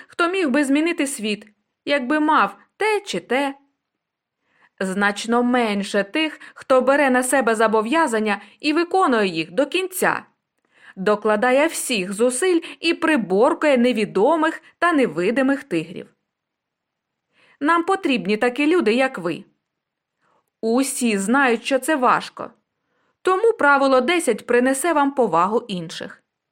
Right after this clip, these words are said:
Зрештою, хто з ваших героїв, тих, хто дійсно вплинув на вас,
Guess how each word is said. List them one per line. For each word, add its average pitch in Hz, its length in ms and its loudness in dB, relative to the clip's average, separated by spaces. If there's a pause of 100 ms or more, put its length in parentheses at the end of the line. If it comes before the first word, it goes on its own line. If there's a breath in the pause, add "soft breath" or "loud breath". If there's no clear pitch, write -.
(920 soft breath)
Зрештою, 226 760 0 (140 loud breath)
хто 311 420 -2
з 202 60 -2
ваших 226 440 0
героїв, 277 520 0 (360 soft breath)
тих, 277 340 -2 (120)
хто 370 260 -2
дійсно 240 460 0
вплинув 226 440 0
на 269 100 2
вас, 415 300 -2